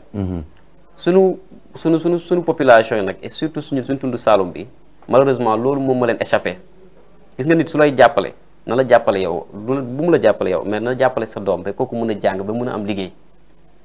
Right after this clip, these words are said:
Speaker 2: Boo jëlee par exemple benn dëkk tey de cinq cents personnes, mu wóor na la y a cinquante personnes yoo xam ne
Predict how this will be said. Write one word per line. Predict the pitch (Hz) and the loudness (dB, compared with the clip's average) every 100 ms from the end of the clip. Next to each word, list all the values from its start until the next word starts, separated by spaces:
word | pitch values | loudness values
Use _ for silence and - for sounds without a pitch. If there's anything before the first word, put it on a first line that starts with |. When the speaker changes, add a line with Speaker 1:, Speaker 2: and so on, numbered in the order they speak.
| - 123 | -6 0
Speaker 2:
Boo | 143 | 4
jëlee | 165 | 6
par | 165 139 | 8 6
exemple | 123 113 | 6 2
benn | 123 123 | 2 2
dëkk | 127 120 | -2 -2
tey | 110 | -2
de | 101 | -2
cinq | 101 123 | -4 -6
cents | 123 117 | -4 -2
personnes, | 110 - - - - - - - - - - | -2 -4 -10 -16 -20 -20 -20 -20 -20 -20 -8
mu | 110 | -2
wóor | 123 156 | 4 4
na | 147 | 4
la | 123 | 4
y | 120 | 2
a | 123 | 2
cinquante | - 160 160 156 - | 0 -2 0 -2 0
personnes | 135 127 120 | 0 0 -2
yoo | 123 | -2
xam | 123 | -2
ne | 104 | -4